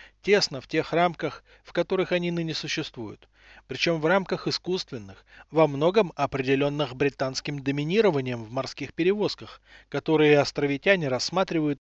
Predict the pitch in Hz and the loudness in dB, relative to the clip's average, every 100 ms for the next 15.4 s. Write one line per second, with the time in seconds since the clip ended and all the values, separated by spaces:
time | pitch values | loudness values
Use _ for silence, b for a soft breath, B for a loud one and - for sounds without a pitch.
0 | _ - 151 - 202 185 - 135 - 165 | _ -2 -2 0 0 0 -2 -4 -2 0
1 | 135 131 151 165 - 127 127 - 180 190 | 0 0 -2 -4 -4 -6 -6 -4 -4 0
2 | 180 139 123 - 131 135 143 185 175 143 | -2 -2 -4 -4 -2 -2 0 0 2 0
3 | - 151 143 131 139 147 180 180 143 - | 0 0 0 0 0 2 2 2 0 0
4 | 104 95 - _ b b b b - - | -10 -18 -20 _ b b b b -4 2
5 | 143 131 120 175 277 214 131 117 104 - | 2 2 0 0 2 2 0 -2 -8 -16
6 | 107 _ _ _ - 202 180 135 110 - | -20 _ _ _ -6 -2 0 0 0 -6
7 | - 104 101 92 95 - _ _ _ _ | -8 -16 -18 -20 -20 -20 _ _ _ _
8 | _ _ - 151 196 180 - 107 156 - | _ _ -4 0 2 2 -2 -6 -4 -4
9 | 196 - 175 175 190 - 156 143 151 - | -6 2 4 6 6 2 -2 0 -2 -4
10 | - 123 120 139 135 B B 131 139 151 | -6 -6 -4 -4 -6 B B -6 2 2
11 | 156 202 202 190 175 170 - 139 113 104 | 4 2 2 2 2 0 -2 -2 -4 -10
12 | 104 - - b b b 127 160 - 180 | -16 -20 -20 b b b 0 0 2 -2
13 | 151 - 226 214 190 170 151 156 175 170 | -2 2 0 0 -2 0 0 2 4 4
14 | 143 - 151 151 175 156 147 123 139 139 | 2 -6 -2 2 2 2 -4 -2 0 2
15 | 175 - - | 0 -2 -16